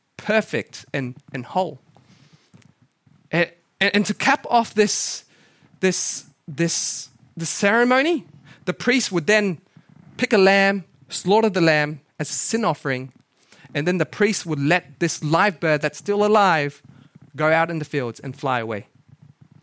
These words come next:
Now that's, that's a very bizarre ritual, right?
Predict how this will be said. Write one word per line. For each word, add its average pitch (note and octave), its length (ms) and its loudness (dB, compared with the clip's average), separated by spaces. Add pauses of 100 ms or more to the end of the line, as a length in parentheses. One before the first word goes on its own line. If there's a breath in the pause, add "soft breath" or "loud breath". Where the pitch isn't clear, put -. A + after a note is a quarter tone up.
(880)
Now D3 120 0
that's, - 680 -4 (180)
that's - 160 -8
a D#3+ 60 0
very C3+ 480 0 (800 soft breath)
bizarre C#3 720 2
ritual, C#3+ 420 -6
right? G#2+ 320 -8